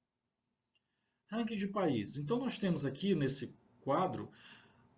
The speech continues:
tanto, é, a publicação, né, o número de, de publicações, ali os países mais produtivos como Reino Unido, Estados Unidos, Alemanha e França,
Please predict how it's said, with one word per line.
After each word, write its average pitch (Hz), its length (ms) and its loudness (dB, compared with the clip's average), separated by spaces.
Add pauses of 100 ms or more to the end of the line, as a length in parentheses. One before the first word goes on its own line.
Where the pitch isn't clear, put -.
(180)
tanto, 208 720 4 (420)
é, 135 880 6 (640)
a 131 80 0
publicação, 151 840 2 (140)
né, 131 160 0
o 139 100 2
número 147 580 2
de, 127 360 -4
de 117 120 -6
publicações, 127 880 -2
ali 123 140 4
os 151 160 -2
países 143 360 2
mais 175 320 0
produtivos 151 640 -4
como 131 280 -4 (180)
Reino 147 200 2
Unido, 151 280 4
Estados 135 400 -2
Unidos, 127 500 0
Alemanha 131 600 0
e - 20 -2
França, 175 560 0